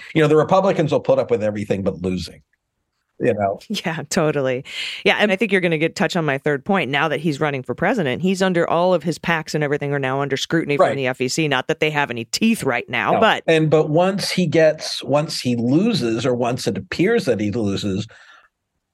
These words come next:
Speaker 1: or maybe even now, you know, the Saudis, the Russians, ev-, all these people who've been flowing money to him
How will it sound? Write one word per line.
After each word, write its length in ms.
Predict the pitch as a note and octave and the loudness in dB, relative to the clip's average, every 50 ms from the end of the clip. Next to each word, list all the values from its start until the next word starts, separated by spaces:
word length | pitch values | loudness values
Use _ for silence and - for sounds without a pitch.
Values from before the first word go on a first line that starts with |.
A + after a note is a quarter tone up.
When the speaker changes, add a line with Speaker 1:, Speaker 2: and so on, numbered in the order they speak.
| _ - - | _ -2 0
Speaker 1:
or 360 | D3+ C#3 C3 C3 C3+ C3+ C3+ | 2 4 4 4 2 2 0
maybe 380 | - D3 B2 A#2 A#2+ A#2+ B2 B2 A#2+ B2 A#2 | -2 0 2 2 2 2 0 0 -2 0 0
even 360 | A2+ A2+ G#2+ G#2+ G#2 G2+ G#2 | -2 0 0 0 0 0 0
now, 600 | G#2+ A#2 D3 E3+ E3+ C3+ G2+ F2+ E2+ F2+ G2+ - _ _ _ _ _ _ _ _ _ - | 0 0 2 2 0 0 -2 -4 -4 -6 -6 -8 _ _ _ _ _ _ _ _ _ -4
you 160 | - B2+ A#2+ | -2 -2 0
know, 240 | A2+ G#2+ A2 G#2 G2+ | 0 0 -2 -2 -2
the 140 | G2 G#2 A2 | -2 -4 -4
Saudis, 1000 | - - - - E3 C#3 C#3+ C#3 C#3 C3+ C3+ C3 B2 B2 B2 A#2 A2+ G#2+ - | -2 -2 2 2 4 4 4 4 4 4 2 2 2 2 0 0 -2 -4 -2
the 100 | - A#2+ | -2 0
Russians, 1040 | A2+ G#2+ A2 B2 B2 A#2+ A2+ - - - B2+ A#2 A2+ A2+ A2+ A2 A2 A2 G#2+ - - | 0 2 2 4 4 2 2 0 2 2 2 2 0 -2 -4 -2 -2 -2 -4 -2 0
ev-, 240 | C3+ C3+ C3+ C#3+ D3+ | 0 0 0 0 -2
all 540 | D#3 D#3 C#3+ C#3 C#3+ D#3 E3+ F3 F3+ F#3 F3 | -2 2 4 4 6 6 6 6 4 4 2
these 260 | D#3+ E3 D#3+ D3+ D3+ - | 0 0 0 -2 -4 -6
people 500 | - - D#3 D#3+ D#3 D#3 B2 A2+ G#2 G#2 | -4 0 0 0 0 0 -2 -2 -2 -2
who've 180 | A2 A2+ G#2 | -4 -4 -2
been 160 | A#2 A2+ A2 | -2 -4 -4
flowing 640 | G#2 - - - C3+ B2+ B2+ C3 C#3+ C#3 C3+ C3+ C3+ C3 | -6 -10 -12 -6 -2 0 2 2 2 0 -2 -2 -2 0
money 320 | C3+ C3+ C#3 D3+ D3+ C#3 | 0 0 0 0 -2 -2
to 120 | - - A2 | 0 -2 -2
him 500 | G2 - A2+ F#2+ F2+ E2+ D#2+ E2 E2 | -2 -2 -4 -4 -4 -6 -8 -10 -12